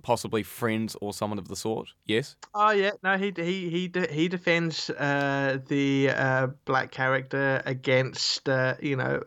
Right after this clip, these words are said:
Speaker 2: uh, uh, violence committed by white people. Um,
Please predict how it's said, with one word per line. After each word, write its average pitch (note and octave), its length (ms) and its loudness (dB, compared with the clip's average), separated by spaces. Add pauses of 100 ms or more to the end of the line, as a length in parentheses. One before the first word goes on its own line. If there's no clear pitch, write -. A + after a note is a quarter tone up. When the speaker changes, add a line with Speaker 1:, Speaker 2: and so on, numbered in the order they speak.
Speaker 2:
uh, C#3+ 120 -8 (560)
uh, - 100 -4 (440)
violence C#3 600 4
committed C3+ 400 -2
by B2+ 200 2
white B2 340 -2
people. C3+ 400 0
Um, C#3+ 320 2